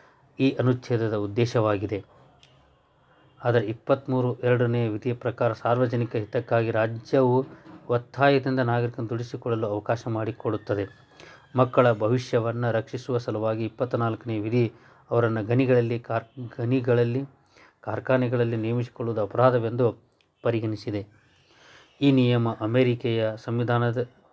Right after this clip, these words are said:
ಇಲ್ಲದಿರುವುದು ಕಂಡುಬರುತ್ತದೆ. ಹದಿನಾಲ್ಕು ವರ್ಷದೊಳಗಿನ ಮಕ್ಕಳೆಲ್ಲ ಕಡ್ಡಾಯ ಶಿಕ್ಷಣದ ವ್ಯಾಪ್ತಿಯಲ್ಲಿ ಬರುವುದರಿಂದ ಅವರ ಶೋಷಣೆಯನ್ನು ತಪ್ಪಿಸಲು ಭಾರತ ಸಂವಿಧಾನ ಈ ನಿಯಮಗಳನ್ನು,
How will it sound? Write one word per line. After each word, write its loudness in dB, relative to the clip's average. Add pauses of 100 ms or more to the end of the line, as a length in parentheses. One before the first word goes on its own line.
(120)
ಇಲ್ಲದಿರುವುದು 2
ಕಂಡುಬರುತ್ತದೆ. -2 (1000)
ಹದಿನಾಲ್ಕು 2
ವರ್ಷದೊಳಗಿನ -2
ಮಕ್ಕಳೆಲ್ಲ 0 (340)
ಕಡ್ಡಾಯ 0
ಶಿಕ್ಷಣದ -10
ವ್ಯಾಪ್ತಿಯಲ್ಲಿ -2
ಬರುವುದರಿಂದ 0 (1400)
ಅವರ 6
ಶೋಷಣೆಯನ್ನು -2
ತಪ್ಪಿಸಲು -4
ಭಾರತ -2
ಸಂವಿಧಾನ 0 (600)
ಈ -2
ನಿಯಮಗಳನ್ನು, 0